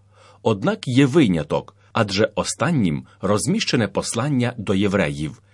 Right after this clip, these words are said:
яке є значно довше, ніж ряд інших листів апостола.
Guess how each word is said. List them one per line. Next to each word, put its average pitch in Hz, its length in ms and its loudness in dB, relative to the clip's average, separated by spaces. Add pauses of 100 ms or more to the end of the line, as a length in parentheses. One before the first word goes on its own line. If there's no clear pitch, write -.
(140)
яке 98 360 0
є 135 320 0
значно 113 540 -2
довше, - 520 0 (220)
ніж 104 340 0
ряд 107 360 0
інших 101 400 0
листів 98 420 -2
апостола. 80 760 -2